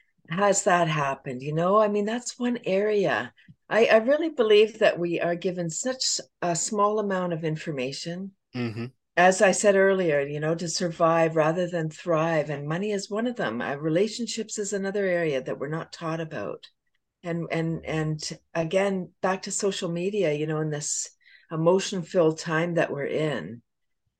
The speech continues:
Speaker 1: Um, oh, I heard on the radio yesterday, you know, that young people today get bullied once a week online. <laughs>
Speaker 2: Mm-hmm.
Speaker 1: Like, it's just standard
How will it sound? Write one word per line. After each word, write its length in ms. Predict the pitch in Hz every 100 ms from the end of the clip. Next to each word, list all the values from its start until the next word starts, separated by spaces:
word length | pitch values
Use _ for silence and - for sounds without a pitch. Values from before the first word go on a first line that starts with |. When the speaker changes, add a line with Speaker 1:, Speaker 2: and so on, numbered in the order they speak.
| _
Speaker 1:
Um, 600 | 135 143 139 139 139 147 _ _ _ _ _ _ _
oh, 60 | 208 220
I 160 | 170
heard 240 | 160 214 247
on 120 | 233
the 100 | 170
radio 580 | 156 165 160 139 135 -
yesterday, 760 | 160 170 - 175 147 120 117 - _ _ _ _ _ _
you 120 | 196
know, 120 | 175
that 240 | 165 165 170
young 240 | 170 190
people 360 | - 190 - 160
today 380 | - 160 165 165
get 260 | 156 156
bullied 460 | 165 160 156 117 110 - -
once 300 | 160 156 156
a 80 | 151
week 300 | 147 120 -
online. 480 | 123 127 127 107 120 123
<laughs> 40 | 151 _ _ -
Speaker 2:
Mm-hmm. 360 | 110 101 98 -
Speaker 1:
Like, 140 | 151 156
it's 100 | 160
just 160 | 170 -
standard 480 | 170 165 165 160